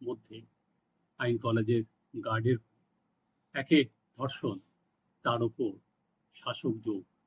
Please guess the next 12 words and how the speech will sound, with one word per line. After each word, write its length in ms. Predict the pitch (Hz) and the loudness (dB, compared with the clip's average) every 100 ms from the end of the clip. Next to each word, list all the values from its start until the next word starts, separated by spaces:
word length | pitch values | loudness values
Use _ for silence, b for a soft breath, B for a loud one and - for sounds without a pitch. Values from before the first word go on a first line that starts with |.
| _ _ _ _ _ - | _ _ _ _ _ -6
শাসক 240 | 120 143 | -4 -4
দলের 360 | 123 127 127 113 | 2 4 4 2
ছাত্রনেতা, 720 | - 117 - 131 123 110 95 - | -6 -14 0 2 2 0 -8 -10
আবার 300 | 123 120 101 101 | -6 -2 -2 -6
সে 240 | - 143 | -2 2
ওই 100 | 120 | 2
কলেজেরই 600 | - 120 107 117 127 98 - _ _ _ _ _ | 2 -2 2 4 4 2 -4 _ _ _ _ _
অস্থায়ী 420 | - - - 120 | -8 -6 0 2
কর্মী, 380 | 110 117 107 101 87 _ _ _ _ _ | 2 -2 -6 -6 -10 _ _ _ _ _
যিনি 320 | 131 131 110 - 202 | -2 0 0 -2 -8
বকলমে 600 | 123 113 - 135 113 101 - _ _ _ _ _ _ | -6 -4 -2 -2 -2 -6 -10 _ _ _ _ _ _
কলেজটা 500 | 120 110 - 139 170 | -4 -2 -4 -2 -2